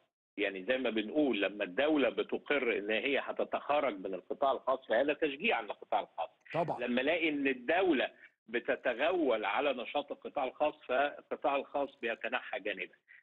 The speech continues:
Speaker 1: إذا السياسات التي تنتهجها الدولة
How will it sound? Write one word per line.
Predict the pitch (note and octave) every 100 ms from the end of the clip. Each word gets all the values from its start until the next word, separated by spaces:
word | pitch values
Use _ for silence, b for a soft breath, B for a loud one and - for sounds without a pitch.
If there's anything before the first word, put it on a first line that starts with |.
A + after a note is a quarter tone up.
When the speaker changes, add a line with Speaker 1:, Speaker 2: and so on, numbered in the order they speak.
| -
Speaker 1:
إذا | D#3+
السياسات | E3 D#3 B2+ - C#3 C3+ F3+ F3+ -
التي | B2 C#3+ D3 C#3+
تنتهجها | B2+ A2+ A#2+ A2+ A#2 C3+
الدولة | B2 G2+ C#3+ E3 E3